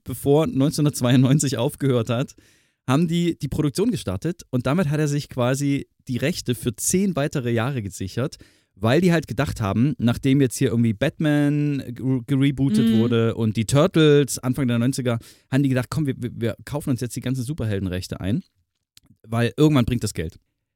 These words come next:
Speaker 1: Ja, nach diesem Desaster gab's dann, wie gesagt, zehn Jahre später, zweitausendfünf und zweitausendsieben, die Filme, mit denen ich aufgewachsen bin, nämlich mit Jessica Alba und dem jungen Captain America, Chris Evans. Damals hat er eben nicht Captain America gespielt, sondern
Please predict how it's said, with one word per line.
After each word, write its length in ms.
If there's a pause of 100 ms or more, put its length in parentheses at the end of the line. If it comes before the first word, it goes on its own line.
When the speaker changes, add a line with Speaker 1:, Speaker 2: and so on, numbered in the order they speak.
(160)
Speaker 1:
Ja, 260
nach 120
diesem 260
Desaster 600
gab's 260
dann, 380
wie 100
gesagt, 300
zehn 160
Jahre 180
später, 380
zweitausendfünf 540
und 60
zweitausendsieben, 520
die 80
Filme, 240
mit 140
denen 120
ich 140
aufgewachsen 500
bin, 140
nämlich 200
mit 120
Jessica 320
Alba 400
und 200
dem 120
jungen 240
Captain 260
America, 500
Chris 280
Evans. 520 (320)
Damals 480
hat 160
er 120
eben 100
nicht 160
Captain 200
America 340
gespielt, 400
sondern 380